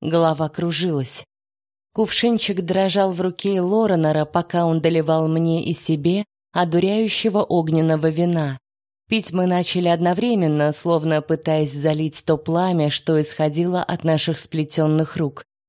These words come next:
Я зажмуривалась, сдерживая бессмысленные слёзы. Вспоминать о смертях не хотелось. Зачем? Ну зачем и Лоренор напомнил? Опустевший кубок выпал из моих пальцев.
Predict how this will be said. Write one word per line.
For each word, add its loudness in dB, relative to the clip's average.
Я 2
зажмуривалась, 2
сдерживая 0
бессмысленные 0
слёзы. -2
Вспоминать 0
о 0
смертях -2
не 0
хотелось. -2
Зачем? 0
Ну 0
зачем 0
и 2
Лоренор 2
напомнил? 0
Опустевший 0
кубок -2
выпал 0
из -2
моих 0
пальцев. -4